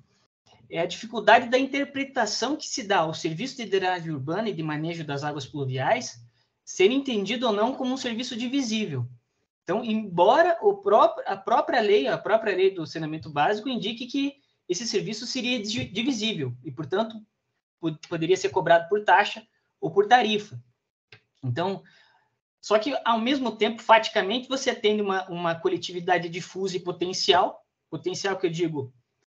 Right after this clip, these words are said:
não necessariamente tem que ser só aquelas pessoas que moram naquela região, naquele município, pode,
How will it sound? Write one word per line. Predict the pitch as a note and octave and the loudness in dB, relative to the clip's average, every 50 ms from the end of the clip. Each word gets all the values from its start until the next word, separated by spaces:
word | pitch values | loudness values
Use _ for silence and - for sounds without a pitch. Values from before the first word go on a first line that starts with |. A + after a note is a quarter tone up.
| _ _ | _ _
não | E3 F3 G3+ | -6 -4 -4
necessariamente | G#3+ G#3 G3+ G3+ G3+ - G3 F#3+ F#3 F#3 F#3+ F#3+ F#3 F#3 | -2 -2 0 -2 0 0 0 0 0 -2 -4 -6 -8 -6
tem | - F#3 F#3 | -6 -6 -6
que | F3 - | -6 -6
ser | - - F3 E3 C#3 B2 - _ _ _ | -4 -4 -4 -4 -6 -8 -12 _ _ _
só | - - - G3 | -16 -8 -6 -4
aquelas | F3+ - A#3 C#4 F#3 | -2 -2 -2 -2 -2
pessoas | - - E3+ - - G3 F#3+ F#3+ | -4 -6 -6 -4 -4 -4 -4 -4
que | - - | -6 -8
moram | F3 E3+ E3+ E3+ F3+ F3 F3 | -4 -2 0 0 0 0 -2
naquela | E3 E3 D#3+ E3+ F3 F3+ | -4 -4 -4 -2 -2 -2
região, | D#3+ D#3+ D#3+ D3 C3 D#3+ F3 G#3+ A3+ | -2 -2 -2 -2 -4 -4 -6 -4 -4
naquele | G3+ E3 D#3+ - F3+ E3+ | -6 -6 -6 -6 -6 -4
município, | E3 D#3 D3+ D3 C3 - - F3+ G#3 G#3 - A3 | -4 -4 -4 -4 -6 -6 -8 -8 -10 -12 -12 -12
pode, | - - D#3+ D#3+ D3+ D3+ D3 B2+ | -6 -4 -4 -4 -4 -8 -12 -14